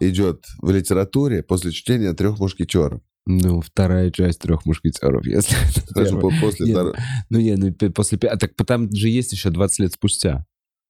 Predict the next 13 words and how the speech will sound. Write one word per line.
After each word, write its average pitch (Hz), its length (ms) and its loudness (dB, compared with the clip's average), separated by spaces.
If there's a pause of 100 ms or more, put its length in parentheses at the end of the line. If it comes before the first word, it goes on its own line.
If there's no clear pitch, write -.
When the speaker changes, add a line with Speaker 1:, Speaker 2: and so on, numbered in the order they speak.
(480)
Speaker 2:
Мы, 85 160 2
то 85 120 0
есть, 80 140 0
до 82 80 0
неё 85 140 2
не 85 120 0
дошли. 90 280 0
Там 76 140 -4
есть 95 180 0
«Мушкетёры» 104 460 0
двадцать 87 320 0
лет 87 140 0
спустя. - 500 -2